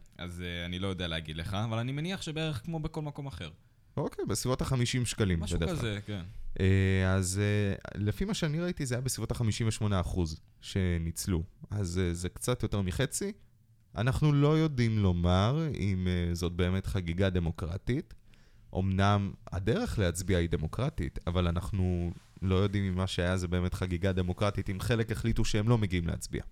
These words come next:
Speaker 1: לגמרי.
Speaker 2: אה, אז זה מה שקורה בעבודה. למה אני כל הזמן מתבלבל בין הליכוד לעבודה? אין לי מושג. אין לי
Speaker 1: בני
Speaker 2: מושג.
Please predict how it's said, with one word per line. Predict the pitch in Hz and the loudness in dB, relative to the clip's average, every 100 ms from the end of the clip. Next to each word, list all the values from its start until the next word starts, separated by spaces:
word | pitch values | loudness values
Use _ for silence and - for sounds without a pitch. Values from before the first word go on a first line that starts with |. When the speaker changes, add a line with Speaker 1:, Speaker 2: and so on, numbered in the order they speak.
| - - | -16 -14
Speaker 1:
לגמרי. | 82 80 80 78 - - - - - | -8 -6 -6 -10 -18 -20 -20 -18 -2
Speaker 2:
אה, | 98 92 90 87 | 4 4 6 4
אז | 90 | 2
זה | 95 | 2
מה | 135 | 0
שקורה | 135 - 117 123 | 0 0 0 2
בעבודה. | 107 107 98 98 98 95 - 95 90 - 85 90 95 | 2 2 2 2 2 0 -2 0 0 0 0 0 0
למה | 82 156 269 | 0 0 0
אני | 233 | -2
כל | 110 147 | 0 2
הזמן | 160 113 107 | 2 2 2
מתבלבל | 90 82 87 90 135 | 0 0 2 4 2
בין | 117 117 123 | 4 4 4
הליכוד | 104 92 110 101 | 2 2 2 4
לעבודה? | 90 82 76 71 - - - _ - _ - | 4 2 -2 -6 -10 -18 -20 _ -20 _ -4
אין | 123 | 0
לי | 151 | 2
מושג. | 101 - - 82 73 - _ _ _ - | 2 0 -2 -4 -6 -16 _ _ _ -8
אין | - | 0
לי | 104 | 2
Speaker 1:
בני | |
Speaker 2:
מושג. | 95 | 2